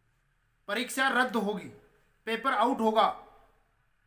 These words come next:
तो मैं उन सभी प्यारे स्टूडेंट को बता देता हूं जो मेहनत करके यहाँ तक पहुँचे और ट्रेड में अच्छे नंबर उन्होंने किए हैं। देखिए, ना तो भर्ती रद्द होगी, ना आपका पेपर रद्द होगा और ना ही पेपर आउट होगा। जो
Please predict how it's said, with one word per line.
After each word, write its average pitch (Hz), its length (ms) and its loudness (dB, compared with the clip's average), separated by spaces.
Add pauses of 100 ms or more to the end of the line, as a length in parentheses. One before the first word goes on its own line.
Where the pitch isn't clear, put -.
(200)
तो 208 80 -10
मैं 226 140 -2
उन 269 200 -2
सभी 254 260 0
प्यारे 247 280 4
स्टूडेंट 233 380 0
को 240 100 -2
बता 208 200 2
देता 220 220 2
हूं 240 120 4
जो 233 120 0
मेहनत 202 400 4
करके 233 340 4
यहाँ 214 280 2
तक 240 200 4
पहुँचे 214 340 -2 (720)
और 185 280 -8
ट्रेड 247 280 0
में 254 120 2
अच्छे 240 240 2
नंबर 247 300 6
उन्होंने 233 320 2
किए 214 220 -2
हैं। 185 200 -4 (760)
देखिए, 208 200 -6
ना 208 160 0
तो 226 160 0
भर्ती 196 240 -4
रद्द 202 200 0
होगी, 214 320 -2 (600)
ना 190 140 -2 (120)
आपका 233 240 2
पेपर 214 320 -2
रद्द 226 200 2
होगा 220 280 6 (960)
और 185 160 -8
ना 202 180 2
ही 226 220 -2 (520)
पेपर 208 240 -6
आउट 185 340 -4
होगा। 190 340 -6 (400)
जो 190 80 -6